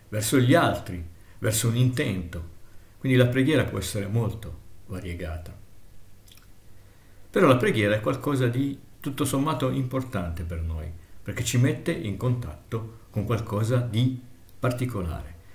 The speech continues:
ci mette in contatto con gli altri, ci mette in contatto con l'universo, ci mette in contatto magari con la divinità in cui crediamo. Come viene però strutturata la preghiera? Beh,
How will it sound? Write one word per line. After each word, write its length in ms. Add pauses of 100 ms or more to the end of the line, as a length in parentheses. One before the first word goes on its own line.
ci 120
mette 220
in 80
contatto 760 (360)
con 220
gli 160
altri, 360
ci 120
mette 240
in 80
contatto 720
con 120
l'universo, 540
ci 140
mette 240
in 80
contatto 560
magari 460 (120)
con 140
la 80
divinità 600 (260)
in 120
cui 160
crediamo. 680 (1800)
Come 160
viene 240
però 360
strutturata 680
la 120
preghiera? 540 (140)
Beh, 280